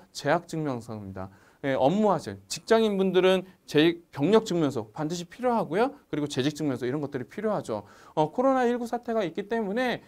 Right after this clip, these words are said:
여러분들 이런 서류를 구비하시는데 조금 시간이 걸릴 수 있어요. 그래서 미리 지금, 예, 준비해 두시는 걸 권해드립니다. 학생분들도 마찬가지예요. 재학 증명서 꼭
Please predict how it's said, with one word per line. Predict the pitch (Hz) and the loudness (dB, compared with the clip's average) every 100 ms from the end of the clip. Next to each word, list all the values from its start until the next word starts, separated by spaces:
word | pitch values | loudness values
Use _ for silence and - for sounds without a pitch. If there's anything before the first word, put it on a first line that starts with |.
| - | 0
여러분들 | 180 196 165 | 2 2 2
이런 | 196 196 | 2 0
서류를 | 196 277 277 220 214 196 | 0 0 2 2 2 0
구비하시는데 | - 160 214 196 190 170 | -2 0 0 0 -4 -8
조금 | 170 233 294 - _ | -8 -10 -10 -16 _
시간이 | - - 226 226 254 _ - | -16 -10 -6 -6 -8 _ -10
걸릴 | 139 156 175 | -6 -2 -4
수 | 175 185 - | -4 -10 -8
있어요. | 185 - 180 135 | 0 4 6 6
그래서 | 170 233 - - | 4 4 2 -10
미리 | 139 180 262 240 - _ - | -2 4 4 4 -2 _ -14
지금, | - 120 110 95 _ _ - | -10 -6 -6 -10 _ _ -14
예, | 101 | -14
준비해 | 98 139 147 170 160 | -6 -4 -2 -2 -2
두시는 | 117 110 113 104 | -4 -6 -6 -4
걸 | 165 | -6
권해드립니다. | - 127 139 110 98 95 95 - - | -4 -4 -4 -6 -8 -8 -10 -16 -6
학생분들도 | 262 269 285 247 220 208 208 | -4 0 0 0 -2 -2 -4
마찬가지예요. | 110 101 196 185 139 110 131 165 - _ | -4 -8 -6 -4 -4 -4 -4 -4 -8 _
재학 | - 147 170 | 0 2 2
증명서 | 175 151 117 98 | 0 -2 -4 -2
꼭 | - 220 - | 4 4 2